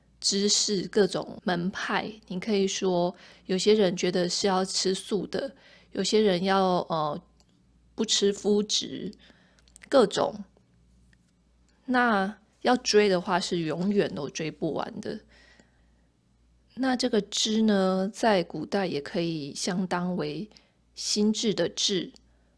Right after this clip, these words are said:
所以当我们的头脑其实也是无止境的在衍生各种，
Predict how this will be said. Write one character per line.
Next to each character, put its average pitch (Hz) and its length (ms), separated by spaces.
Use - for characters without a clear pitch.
所 - 220
以 233 140
当 233 360
我 180 140
们 - 240
的 139 160
头 175 380
脑 196 320
其 175 180
实 190 140
也 208 200
是 185 460
无 185 160
止 180 220
境 - 260
的 156 140
在 147 320
衍 - 280
生 170 400
各 226 180
种， - 380